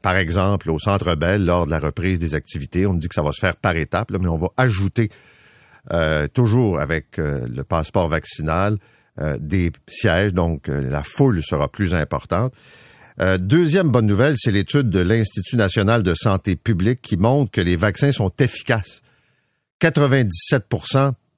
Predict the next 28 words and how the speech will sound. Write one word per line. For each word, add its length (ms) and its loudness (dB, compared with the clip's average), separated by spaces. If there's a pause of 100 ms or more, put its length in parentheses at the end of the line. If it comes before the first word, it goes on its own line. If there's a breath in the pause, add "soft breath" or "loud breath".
(160)
contre 320 2
les 160 0
décès, 420 0
puis 160 -10
quatre-vingt-douze 720 2
pour 200 -8
cent 220 0
contre 460 -2 (320 soft breath)
les 260 -2 (140)
hospitalisations. 840 -2 (720 loud breath)
Et, 320 2
euh, 600 -2
ce 180 -6
qu'on 260 -2
voit 380 0 (120)
dans 180 -2
les 120 -2
tableaux, 580 -2
euh, 140 -4
du 140 -8
ministère 340 -2
de 80 -2
la 80 0
Santé, 400 -2
ben, 140 -2
ça 120 -2
se 80 -8
confirme. 440 -2